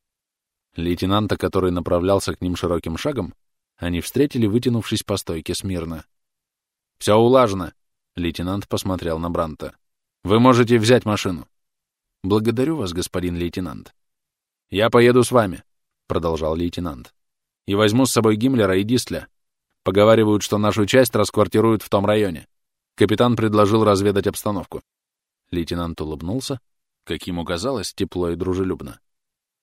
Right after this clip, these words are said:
«К тому же мы заработали право на осмотр достопримечательностей. Поехали!»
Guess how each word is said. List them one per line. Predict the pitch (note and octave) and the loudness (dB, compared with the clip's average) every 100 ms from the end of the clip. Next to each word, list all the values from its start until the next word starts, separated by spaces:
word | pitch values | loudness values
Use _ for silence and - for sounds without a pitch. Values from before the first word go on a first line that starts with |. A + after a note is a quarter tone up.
| _ _ | _ _
«К | - | 0
тому | A2+ D#3 | 2 4
же | B2+ | 4
мы | B2+ B2 | 4 4
заработали | A#2 B2+ D#3+ B2 F#2 | 6 4 4 0 0
право | G2+ G2 F#2+ | 2 2 2
на | F2+ | -2
осмотр | F2+ G2 F#2 | -2 -2 -2
достопримечательностей. | E2+ F2+ F2+ F#2+ G2+ G#2 G#2 E2 D#2+ - - - _ _ _ - | -2 -4 -4 -4 -4 -2 -4 -6 -10 -10 -12 -18 _ _ _ -4
Поехали!» | G#2 A2+ G2+ - - | 0 2 0 -6 -12